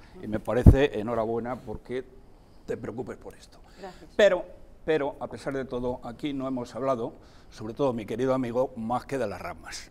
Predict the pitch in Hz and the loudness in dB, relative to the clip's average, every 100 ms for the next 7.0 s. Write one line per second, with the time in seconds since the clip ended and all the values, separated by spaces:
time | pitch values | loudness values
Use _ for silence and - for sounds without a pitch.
0 | - - - - 113 113 107 107 95 92 | -14 -14 -16 -18 -12 -10 -8 -10 -10 -10
1 | 101 107 - 98 107 120 98 95 - 135 | -10 -8 -8 -6 -4 -4 -6 -8 -6 -2
2 | 143 95 - - - - - - - - | -2 -2 -8 -16 -16 -18 -20 -20 -16 -16
3 | - - - - - 156 240 226 202 160 | -16 -20 -20 -20 -6 -2 -2 2 2 4
4 | 151 127 - 151 147 120 131 143 127 127 | 2 -2 -6 -4 -4 -6 -2 -2 -2 -6
5 | - 135 147 147 151 135 120 156 151 127 | -6 0 2 2 -2 -4 0 2 2 0
6 | - 143 120 135 131 131 135 107 104 104 | -2 -4 -2 -2 -2 -2 -4 -6 -4 -4